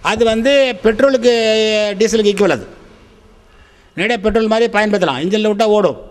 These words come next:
அதுலேருந்து ப-, ப-, power எடுத்துக்கலாம். அதுதான் இந்த தயா-, தயாரிப்புங்கிறோம். இப்போ இது power எடுக்கிறது தான். ஒரு பந்த-, பன்னெண்டு kilowatt அளவுக்கு இந்த unit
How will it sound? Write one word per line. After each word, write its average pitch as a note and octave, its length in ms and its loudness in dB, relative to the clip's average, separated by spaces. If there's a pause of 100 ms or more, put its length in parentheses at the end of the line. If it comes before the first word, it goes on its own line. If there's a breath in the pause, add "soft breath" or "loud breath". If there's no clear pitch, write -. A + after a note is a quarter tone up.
(600 soft breath)
அதுலேருந்து A3+ 340 0 (160)
ப-, G3+ 340 -2 (100)
ப-, G3 240 -2
power G#3 220 0
எடுத்துக்கலாம். E3 340 -4
அதுதான் F3+ 380 -4
இந்த G#3 140 -8
தயா-, F3 340 -4
தயாரிப்புங்கிறோம். D#3+ 440 -4
இப்போ G2+ 180 -14 (280)
இது G#3+ 200 -2
power G#3+ 300 -2
எடுக்கிறது F3 260 -2
தான். A#2+ 200 -6 (1000 soft breath)
ஒரு F#3+ 220 -8
பந்த-, F#3 420 -10
பன்னெண்டு G#3 320 -2 (360)
kilowatt G#3 340 0
அளவுக்கு B3+ 280 -2
இந்த A#3+ 200 4
unit G#3+ 340 2